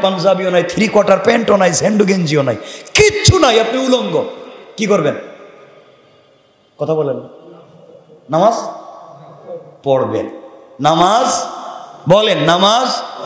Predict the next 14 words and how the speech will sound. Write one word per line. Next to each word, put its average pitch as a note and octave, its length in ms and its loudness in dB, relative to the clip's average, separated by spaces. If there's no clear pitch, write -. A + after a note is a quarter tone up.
আপনার B3 300 2
কিচ্ছু - 540 2
নাই, D#4 380 2
আপনি C#4 280 2
তো - 120 2
আছেন, E3+ 320 -2
নামাজে B2+ 460 0
দাঁড়িয়ে G#2+ 280 -2
যাও G2 240 -12
ইনশাআল্লাহ। G#3 1900 0
তারপরেও C3+ 480 2
নামাজ, A2 640 -2
তারপরেও C3+ 520 2
নামাজ A#2+ 540 -2